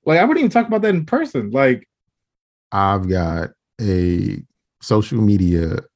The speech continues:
Speaker 2: friend. It's a guy I kinda sorta grew up with.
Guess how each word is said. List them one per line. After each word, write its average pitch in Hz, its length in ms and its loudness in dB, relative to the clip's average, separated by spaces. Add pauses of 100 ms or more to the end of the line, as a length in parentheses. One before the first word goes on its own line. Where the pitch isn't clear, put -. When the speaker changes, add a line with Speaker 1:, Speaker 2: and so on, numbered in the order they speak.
(120)
Speaker 2:
friend. 82 600 -2 (160)
It's - 100 -12
a - 40 -4
guy 85 540 -2 (320)
I - 40 -8
kinda 98 260 -4
sorta 85 240 -4
grew 87 240 -2
up 73 60 -6
with. 82 240 -6